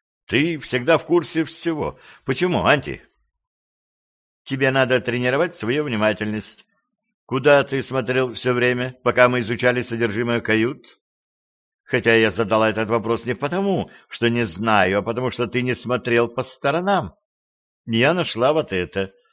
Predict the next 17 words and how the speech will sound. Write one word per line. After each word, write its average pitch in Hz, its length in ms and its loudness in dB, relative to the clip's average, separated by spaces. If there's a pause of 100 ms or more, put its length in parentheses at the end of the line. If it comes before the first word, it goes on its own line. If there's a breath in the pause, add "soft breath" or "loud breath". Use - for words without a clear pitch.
(600)
Она 123 240 8
протянула 120 520 2
мне 117 200 2
рисунок, 123 600 -2 (360 soft breath)
на 104 120 2
котором 120 400 2
был 123 200 2
нарисован 123 720 0
маршрут 127 640 0
к - 200 -20
какому-то 131 520 -2
месту. 120 640 -6 (1080 soft breath)
Это 143 400 4
аварийный 139 400 0
выход 101 500 -4
к - 80 -20
транспорту, 104 760 -4